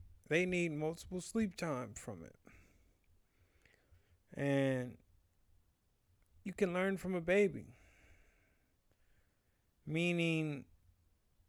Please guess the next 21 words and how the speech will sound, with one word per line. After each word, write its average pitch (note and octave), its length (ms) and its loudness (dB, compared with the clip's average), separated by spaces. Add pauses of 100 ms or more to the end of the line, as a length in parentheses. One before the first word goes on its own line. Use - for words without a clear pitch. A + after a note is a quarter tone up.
(1900)
I D#3 180 2
can D#3+ 220 -4
see D#3 300 0
that C#3+ 460 4 (320)
whatever D#3+ 480 6
it D#3+ 80 4
is E3+ 360 4
in C3+ 180 -2
that, C#3+ 300 2
in D#3 200 -2
that D#3+ 260 0
current D3+ 300 -2
moment, D3 480 0 (1300)
while D3+ 380 8
they're D3+ 200 6
on D#3 200 4
this D3+ 200 0
planet, D#3 520 0 (240)
they're D#3 180 4
going D3 440 2
for, C3 520 0